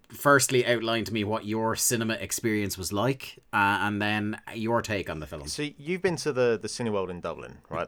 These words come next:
Speaker 2: One on Parnell Street.
Speaker 1: Uh, on, on Parnell
Speaker 2: Yeah,
Speaker 1: Street,
Speaker 2: yeah.
Speaker 1: yeah.
Speaker 2: So, um,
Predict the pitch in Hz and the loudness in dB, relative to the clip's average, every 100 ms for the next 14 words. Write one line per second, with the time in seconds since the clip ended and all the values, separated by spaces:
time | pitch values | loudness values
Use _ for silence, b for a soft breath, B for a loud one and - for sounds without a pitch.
0 | - 82 78 85 73 73 - - 104 104 | -6 -10 -6 -6 -6 -8 -6 0 2 2
1 | 101 107 104 107 110 95 98 92 82 107 | 2 0 0 0 0 2 2 2 2 0
2 | 78 - 80 - B B - - 123 104 | 0 -2 -6 -8 B B -8 2 4 4
3 | 101 92 - 98 98 98 98 98 98 95 | 4 0 -2 0 2 0 -2 -4 -6 -8